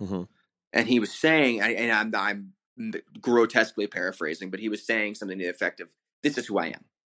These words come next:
Speaker 2: Like, this sober guy the last ten years, this is my best art. This is the best who I am." And a lot of his public would go, "Well, you're the crazy drummer guy with all the tattoos that used to get super ripped all the time and, like,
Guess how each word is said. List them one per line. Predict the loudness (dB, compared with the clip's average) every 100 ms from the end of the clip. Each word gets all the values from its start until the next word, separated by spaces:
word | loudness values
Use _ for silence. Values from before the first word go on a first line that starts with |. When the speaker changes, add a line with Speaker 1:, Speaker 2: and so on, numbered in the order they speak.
| _
Speaker 2:
Like, | -2 2
this | 2
sober | 4 4 4
guy | 2 0
the | -2
last | -4 -4
ten | -8 -8
years, | -6 -6
this | -6 -6
is | -6
my | -2 -2
best | 4 4 6
art. | 4 2 -2 _ _ _
This | -12
is | -6
the | -6
best | 2 2 2 0
who | 0
I | 0
am." | -2 -10 -14 _ _ _ _ _ _
And | -4 -2 -4 -8 _ _ _ -2
a | 2
lot | 2
of | 2
his | -4
public | -8 -8 -10
would | -12
go, | -10
"Well, | -6 -6
you're | -6
the | -6
crazy | -2 -2 -4
drummer | -8 -8 -6
guy | -6
with | -6
all | -8
the |
tattoos | -4 -4 -4 -6 -8
that | -8
used | -8
to | -8
get | -8
super | -6 -4 -2
ripped | 0 0 0
all | -4
the |
time | -2 -2 -2 -4
and, | -8
like, | -8 -8